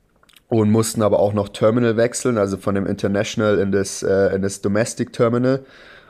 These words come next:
Und dann, äh, sind wir so zu diesen, mit unserem Gepäck, ähm, zu diesen De-, zu der De-, Declaration gelaufen. Und da war natürlich eine mega lange Schlange. Und dann wussten wir, okay,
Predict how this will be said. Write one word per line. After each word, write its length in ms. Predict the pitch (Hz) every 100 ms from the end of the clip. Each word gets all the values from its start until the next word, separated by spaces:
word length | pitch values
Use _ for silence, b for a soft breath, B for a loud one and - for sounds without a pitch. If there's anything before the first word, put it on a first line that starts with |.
| B -
Und 480 | 107 104 104 -
dann, 260 | 98 101 101
äh, 320 | 90 98 98
sind 200 | 98 107
wir 60 | 101
so 140 | 104
zu 180 | 95 107
diesen, 520 | 101 101 95 95 - -
mit 240 | 110 92 110
unserem 280 | 107 104
Gepäck, 560 | 98 - 117 - - - - -
ähm, 580 | 101 98 98 98 101 104 _ -
zu 120 | 107
diesen 480 | 101 101 92 95 95 -
De-, 180 | 101 -
zu 140 | - 104
der 100 | 98
De-, 220 | 107 -
Declaration 680 | 110 - 101 101 113 - 101
gelaufen. 580 | 92 95 104 110 113 B B B
Und 120 | -
da 80 | 104
war 120 | 101
natürlich 580 | 101 90 110 101 95 - _ -
eine 280 | 98 101 101
mega 500 | 101 107 113 101 92
lange 260 | 98 98
Schlange. 520 | 92 - 101 98 101 95
Und 100 | 92
dann 220 | 98 98
wussten 240 | 98 -
wir, 100 | 87
okay, 360 | 85 - 95